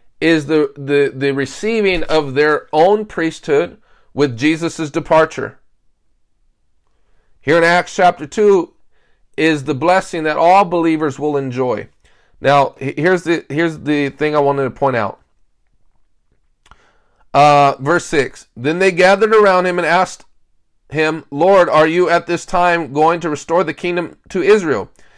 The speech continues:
He said, 'It is not for you to know the times or dates the Father has set in his own authority,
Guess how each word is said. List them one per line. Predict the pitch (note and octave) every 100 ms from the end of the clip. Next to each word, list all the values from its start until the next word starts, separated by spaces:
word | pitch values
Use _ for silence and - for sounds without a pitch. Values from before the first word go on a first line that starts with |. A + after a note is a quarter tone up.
| _ _ -
He |
said, | - D3+ D3
'It | D3
is | C#3
not | D3+ E3+ -
for | F#3
you | F3+ F#3
to | F3+
know | E3+ F3
the | D#3
times | - D#3 E3 F3+ F#3
or | - F3
dates | D3+ D3+ - -
the | C#3+
Father | - D#3+ E3
has | D3 C3
set | - D3+
in | D#3
his | D3 D3+
own | E3
authority, | F#3 D3+ C3+ C#3